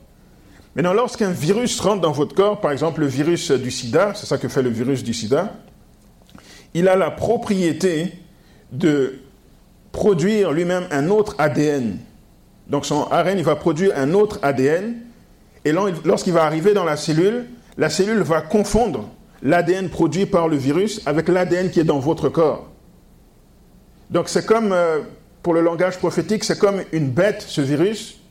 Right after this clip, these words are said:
Mais pour pouvoir vraiment séduire le corps, il peut pas aller directement, il faut qu'il fasse une image à la bête. C'est l'image qui séduit. Donc lorsqu'il reproduit cet A D N qui ressemble vraiment à votre,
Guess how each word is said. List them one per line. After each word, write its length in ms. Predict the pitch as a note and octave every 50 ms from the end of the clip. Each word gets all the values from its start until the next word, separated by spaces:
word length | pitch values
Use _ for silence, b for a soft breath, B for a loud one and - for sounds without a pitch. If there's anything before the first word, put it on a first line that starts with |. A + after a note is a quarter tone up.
| B B B B B B B
Mais 120 | D3 E3+
pour 200 | - - A#3+ B3+
pouvoir 380 | B3+ G#3 F#3+ D#3 G3 G#3 G#3 F3+
vraiment 300 | C3 D3+ F3+ F#3 G3 F#3
séduire 420 | F3 - - F3 D3+ E3 G#3+ G#3
le 100 | F#3 D#3
corps, 440 | C#3+ - F#3+ F#3+ F3 E3+ F#3 F#3+ B B B B B
il 80 | -
peut 100 | D#3+ F#3
pas 140 | F#3 F#3+ A3+
aller 140 | G#3+ G#3 G3+
directement, 500 | - C3+ E3 F3 E3+ F3 - F3 F#3+ F#3
il 80 | F3 D#3+
faut 120 | - G3+
qu'il 120 | G3+ G3
fasse 300 | - - G3 F#3+ F#3+ -
une 140 | E3+ D#3+ D#3+
image 340 | F3 F3+ F#3 G3 G3+ E3+ C#3
à 100 | C3+ C3
la 120 | C#3 B2
bête. 380 | A#2+ A#2+ - A#2+ G#2 - - - - - - - _ _ - _ _ - - - - - - _ _ _ _ _ _ _ _ - _ _ _ _ _ _ _ _ - b b b b
C'est 180 | - - D#3
l'image 520 | E3 E3+ F#3 F#3+ F#3+ G#3+ G#3+ G3+ E3+ D#3 -
qui 100 | - D3+
séduit. 560 | C#3 - D#3 D3 C3 C#3 D3+ C#3 A#2 - B B B B -
Donc 120 | - C#3+
lorsqu'il 320 | G3 A3 A3 G#3+ - E3
reproduit 480 | C#3+ E3 G#3 G#3 G3+ G3+ G3 E3 F#3+ A3
cet 160 | - G#3 E3+
A 100 | G3+ F3
D 80 | D3+ E3+
N 120 | F#3+ G3+
qui 100 | F#3+ -
ressemble 500 | D#3+ - E3 G#3 G3+ - A#3+ A#3 A#3 G3
vraiment 220 | D3+ D#3 D#3 E3+ E3
à 100 | D#3 C#3
votre, 340 | C3 C#3 - D3 C3 B2+